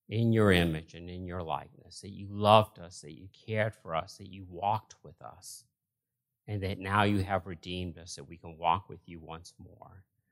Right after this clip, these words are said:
that we can walk in fellowship with you through Christ, through the Holy Spirit dwelling in us. Our lives can be changed. Lord, we thank you for that.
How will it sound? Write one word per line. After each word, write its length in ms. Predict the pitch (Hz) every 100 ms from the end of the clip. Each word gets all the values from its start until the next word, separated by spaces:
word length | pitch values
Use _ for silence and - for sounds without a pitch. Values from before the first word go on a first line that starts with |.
| _ -
that 100 | 90
we 140 | 104
can 260 | 117 107 90
walk 380 | 92 104 113 90
in 80 | 85
fellowship 500 | 95 92 101 - - -
with 160 | - -
you 220 | 85 73 78 -
through 240 | 104 123
Christ, 680 | - - 73 - 95 - _ _ _ _ _
through 180 | 120 139
the 140 | 120
Holy 300 | 95 113 127
Spirit 520 | 110 - 110 104 92
dwelling 440 | - 92 92 90 90
in 160 | 85
us. 360 | 80 82 - - _ _ _ 87
Our 180 | 107
lives 460 | 104 92 92 98 -
can 180 | - 90
be 100 | 92
changed. 720 | - - 76 73 73 - _ _ _ _ -
Lord, 220 | 113 98
we 100 | 95
thank 320 | 85 98 101
you 80 | 104 95
for 220 | 82 78 78
that. 300 | 78 73 -